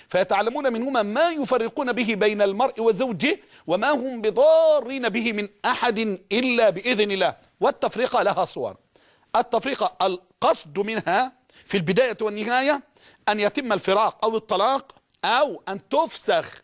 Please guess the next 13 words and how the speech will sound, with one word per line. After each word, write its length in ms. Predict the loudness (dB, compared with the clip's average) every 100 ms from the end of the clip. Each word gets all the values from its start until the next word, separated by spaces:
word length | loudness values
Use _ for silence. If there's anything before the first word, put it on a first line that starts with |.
| _ -6
الحياة 280 | -2 0
الزوجية 540 | 0 0 -2 -2 -6 -8 _ _ _ 0
أو 160 | 0 -2
أن 140 | -6 -2
يفسخ 500 | -4 -2 -4 -4 -2
عقد 240 | -2 -4
النكاح 340 | -10 -4 -4
بين 160 | -2 -4
الاثنين، 420 | -4 -6 -8 -8 -12 _
خلاص 380 | -2 0 0 -2 -4
اللي 120 | -2
هو 60 |
الطلاق. 520 | 0 2 0 0 _